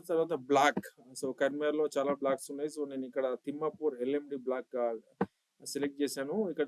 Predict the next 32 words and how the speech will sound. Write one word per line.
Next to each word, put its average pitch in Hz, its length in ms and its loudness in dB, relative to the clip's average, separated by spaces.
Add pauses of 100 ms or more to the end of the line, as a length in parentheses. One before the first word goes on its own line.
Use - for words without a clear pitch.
చూసుకున్నారు 151 420 -4
కదా. 208 160 -2
తర్వాత 165 240 2
ఇక్కడ - 140 0 (160)
విలేజ్ 185 300 6
ని 175 100 -10
కూడా 165 200 0
సెలెక్ట్ 147 320 -4
చేసుకోవాలి. 139 580 2 (540)
So 151 160 0
నేను 143 180 -2
ఒక 135 180 0
విలేజ్ 180 320 4
ని 165 160 -10
కూడా 156 160 4
ఇక్కడ 147 140 0 (100)
సెలెక్ట్ 143 320 -8
చేసుకున్నాను. 139 480 -6 (160)
ఏ 143 40 0 (100)
విలేజ్ 147 260 -2 (100)
నేమ్ 139 280 -8
ఏంటంటే 131 380 -6 (200)
పార్వెల్ 139 400 2
అనే 127 140 -12
ఒక 120 200 -4
విలేజ్ 143 280 -2 (540)
నేను 135 220 -6
సెలెక్ట్ 143 360 -2
చేసుకున్నాను. 139 560 -4 (960)
ఇక్కడ 120 220 -8 (200)
పార్వెల్ 123 400 -2
అని 117 80 -6